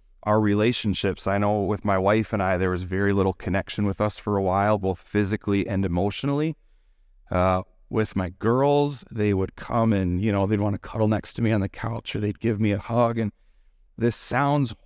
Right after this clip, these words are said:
horrible, but it's the truth. Inside, I felt nothing. I wanted to, um, I wanted to feel joy, but I just, I could not make myself get there. There were, there were even a couple days,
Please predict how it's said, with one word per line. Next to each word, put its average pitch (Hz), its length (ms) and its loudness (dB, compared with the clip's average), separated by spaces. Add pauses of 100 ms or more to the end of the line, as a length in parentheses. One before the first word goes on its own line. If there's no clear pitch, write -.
horrible, 120 420 2
but 104 160 0
it's - 120 -6
the 107 100 -6
truth. - 400 -2
Inside, 113 600 -2
I 92 140 0
felt 90 260 -2
nothing. 87 440 -8 (1000)
I 95 60 -4
wanted 131 420 0
to, 151 300 -2 (840)
um, 101 300 0
I 101 100 0
wanted 120 420 0
to 110 100 -12
feel 131 320 -2
joy, 120 420 0
but 107 140 0
I 117 140 0
just, 110 160 -8 (100)
I 127 140 -4 (100)
could 175 460 -2
not 139 340 -2 (640)
make 123 460 0
myself 107 840 -2 (220)
get - 180 -2
there. 90 240 0
There 101 120 2
were, 104 200 0 (100)
there 107 140 0
were 113 80 2
even 117 200 2
a 104 60 0
couple 110 300 -4
days, 107 480 -2